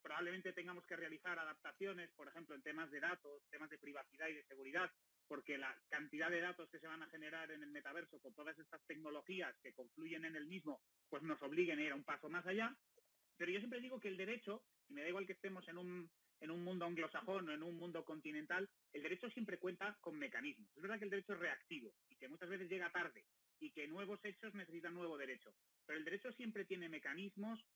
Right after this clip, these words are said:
para intentar dura-, dar una solución, que no siempre es la óptima, pero intenta dar una solución. Me explico, hay principios generales del derecho, hay jueces que interpretan normas, ¿no? Eh, tenemos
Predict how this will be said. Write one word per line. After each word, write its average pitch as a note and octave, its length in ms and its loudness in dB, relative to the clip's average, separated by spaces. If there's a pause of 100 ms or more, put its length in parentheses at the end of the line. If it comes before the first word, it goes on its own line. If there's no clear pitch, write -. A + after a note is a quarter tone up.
para D3+ 140 4
intentar D#3 420 0
dura-, G3+ 300 4
dar F#3+ 160 4
una G3+ 160 2
solución, C3+ 560 -4
que B2+ 80 -8
no E3+ 100 -6
siempre G#3 300 -2
es F#3 40 -2
la G3 140 4
óptima, G#3 400 0
pero D3+ 140 -4
intenta F3+ 380 0
dar D3+ 120 2
una C#3+ 160 -4
solución. A2+ 460 -16
Me A2+ 80 -14
explico, D3 480 -6
hay C3+ 180 4 (360)
principios D3 380 6
generales E3+ 400 6
del F3+ 120 0
derecho, C3 360 0
hay C3+ 140 0
jueces F3 360 -2
que F3 100 -4
interpretan D#3 580 -2
normas, D3+ 440 0
¿no? F#3 160 -6 (320)
Eh, C#3 240 4 (220)
tenemos F3+ 400 0